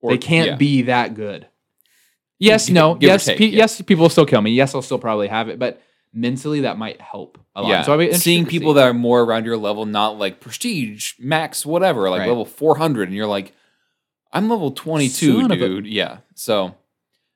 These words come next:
Speaker 1: no, it'll be fun to play a few more Warzone matches just in the
Speaker 2: Yeah.
Speaker 1: off time, and I, like I said, I really enjoy playing with you. It's, it's one of the most fun games you can play with, I think, I think, other people.
Speaker 2: I agree.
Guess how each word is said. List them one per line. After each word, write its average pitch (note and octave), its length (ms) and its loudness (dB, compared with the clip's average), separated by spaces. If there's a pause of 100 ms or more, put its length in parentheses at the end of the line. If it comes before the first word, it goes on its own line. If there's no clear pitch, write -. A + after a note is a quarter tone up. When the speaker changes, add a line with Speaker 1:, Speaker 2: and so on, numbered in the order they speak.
Speaker 1:
no, A2+ 100 0
it'll D3 140 2
be G3 80 -2
fun F3+ 140 -4
to D3+ 40 -4
play C3+ 180 -2
a B2+ 40 -6
few C3 180 -10
more A#2+ 140 -2
Warzone G#2+ 320 -2
matches G2+ 420 -8
just A2+ 180 -16
in A#2 60 -6
the C3 60 -2
Speaker 2:
Yeah. B2+ 80 -4
Speaker 1:
off F#2+ 120 -6
time, G2 300 -10
and F#2 280 -10 (520)
I, D3 160 2
like D#3+ 280 -2
I - 20 -2
said, D#3+ 180 -2
I F2+ 100 2
really B2+ 220 4
enjoy A2+ 200 -2
playing G#2 220 -4
with G2 200 -10
you. G2+ 100 -6
It's, A2+ 380 -6
it's C#3 360 -2 (420)
one D3+ 240 2
of G3 60 2
the F#3 60 2
most C#3+ 240 0
fun A#2+ 220 0
games G#2+ 260 -4
you G2 100 -12
can G2 280 -8
play F#2+ 140 -4
with, F#2+ 120 -4
I G2 60 -8
think, F#2 240 -12
I G2 140 -4
think, G2+ 220 -10
other F#2+ 200 -4
people. G#2 600 -10
Speaker 2:
I G#2+ 120 -20
agree. - 240 -20